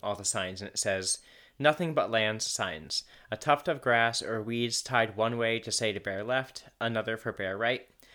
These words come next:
A bent branch, a pile of pebbles for a rough climb ahead, two leaves caught on a thorn for a steep descent. The water had a hundred signs, it seemed to Perrin, and Moiraine knew them all."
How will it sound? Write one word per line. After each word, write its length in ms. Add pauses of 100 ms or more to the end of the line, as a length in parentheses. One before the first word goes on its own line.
(180)
A 80
bent 340
branch, 520
a 80
pile 340
of 140
pebbles 420
for 220
a 40
rough 280
climb 280
ahead, 440 (200)
two 220
leaves 340
caught 280
on 80
a 40
thorn 380
for 160
a 60
steep 320
descent. 400 (460)
The 100
water 320
had 160
a 40
hundred 340
signs, 500
it 120
seemed 220
to 80
Perrin, 400
and 180
Moiraine 500
knew 160
them 160
all." 380